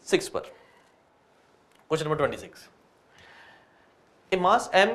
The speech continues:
is suspended from a spring of negligible mass, the spring is pulled a little and then released, the mass execute S H M of time period T। ठीक है,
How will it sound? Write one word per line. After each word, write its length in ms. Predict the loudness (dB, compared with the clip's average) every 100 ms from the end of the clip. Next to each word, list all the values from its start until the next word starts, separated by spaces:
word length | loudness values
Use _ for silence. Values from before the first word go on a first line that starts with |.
| 0
is 160 | -2 0
suspended 440 | 0 0 -2 -2
from 320 | 2 2 2 -2
a 100 | -6
spring 280 | -2 -2 0
of 160 | 0
negligible 440 | 0 -2 0 0 4
mass, 360 | 4 4 -2 -8 2
the 120 | 2
spring 280 | 2 -2 -2
is 160 | -4
pulled 260 | 2 2 4
a 60 | 2
little 320 | 2 2 2
and 240 | 2 2
then 160 | 2 2
released, 480 | 2 2 2 -2 -2
the 140 | 0 0 -2
mass 320 | 4 4 4 -2
execute 440 | -6 -2 0 4
S 180 | 2 2
H 120 | -2
M 100 | 0
of 160 | 2 2
time 180 | 0
period 300 | 0 -2 -2
T। 140 | -4 -4 -10 _ _ _ _ 4
ठीक 140 | 6
है, 80 | 6